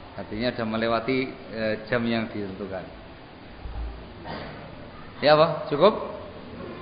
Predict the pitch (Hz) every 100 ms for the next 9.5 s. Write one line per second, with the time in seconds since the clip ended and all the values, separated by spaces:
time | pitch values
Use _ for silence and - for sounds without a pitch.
0 | - - - 113 151 180 - 165 175 175
1 | 151 156 - - - - - - 85 85
2 | 82 82 87 - - - - - - -
3 | - - 190 202 190 262 220 208 185 190
4 | 208 247 202 127 120 - - - - -
5 | - - - - - 180 185 160 156 143
6 | 120 151 170 139 123 110 - 117 143 -
7 | - - - 143 143 143 139 123 - 175
8 | 131 120 117 113 113 - 135 - 110 98
9 | 135 127 101 107